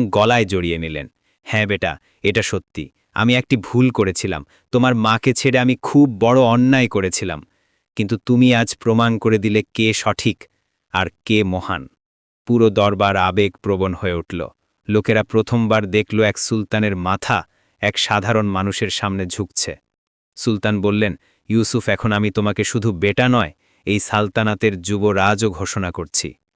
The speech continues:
কিন্তু ইউসুফ মাথা নাড়ল এবং বলল, "আব্বা হুজুর, আমার আপনার ভালোবাসা চাই, সিংহাসন নয়। আমি যা অর্জন করেছি তা নিজের জোরে করেছি। আর যদি আপনি আমাকে সম্মান দিতেই চান,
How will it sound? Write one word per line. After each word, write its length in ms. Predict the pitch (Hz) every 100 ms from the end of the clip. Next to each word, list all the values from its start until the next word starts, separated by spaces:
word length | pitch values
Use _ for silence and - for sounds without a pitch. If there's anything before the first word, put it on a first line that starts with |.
| _ _ _ -
কিন্তু 220 | 123 113
ইউসুফ 380 | 117 123 - 131 -
মাথা 280 | 101 107
নাড়ল 420 | 120 117 113 123 107 - _ -
এবং 240 | 110 113
বলল, 360 | 101 123 127 80 - _ _
"আব্বা 320 | 104 104 95 98
হুজুর, 320 | 104 92 76 - _ _
আমার 260 | 101 107 101
আপনার 340 | 98 - 104
ভালোবাসা 520 | 87 - 104 101 - 101
চাই, 280 | 110 95 78 _ _
সিংহাসন 560 | - 120 107 98 - 90
নয়। 280 | 82 76 69 _ _ _
আমি 200 | - 107 107
যা 140 | 107
অর্জন 360 | 98 98 110 107
করেছি 380 | 107 101 -
তা 120 | 101 95
নিজের 420 | 90 101 110 92
জোরে 260 | 101 98
করেছি। 400 | 92 87 85 - 80 _ _ _ _
আর 100 | 101
যদি 300 | 104 110 113
আপনি 300 | 107 104 117
আমাকে 280 | 110 104 101
সম্মান 440 | 107 - 98 104 107
দিতেই 300 | 101 95 113
চান, 320 | 98 110 90